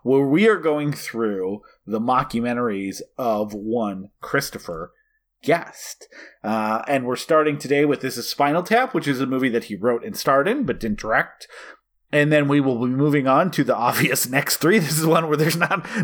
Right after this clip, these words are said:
not, not many secrets or surprises. I think people would just be annoyed if we're like,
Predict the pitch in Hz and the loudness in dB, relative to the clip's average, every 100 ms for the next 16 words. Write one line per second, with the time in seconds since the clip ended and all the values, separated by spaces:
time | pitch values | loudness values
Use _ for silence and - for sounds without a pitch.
0 | 220 220 220 233 233 220 170 - 196 190 | 2 2 4 2 2 0 0 0 0 2
1 | 202 185 196 - 156 156 165 196 262 196 | 2 2 2 0 0 2 4 4 2 2
2 | 175 165 156 175 160 143 143 139 127 131 | 2 2 0 2 4 4 0 0 -2 0
3 | 120 143 196 190 165 151 143 120 | 2 4 4 2 2 4 4 2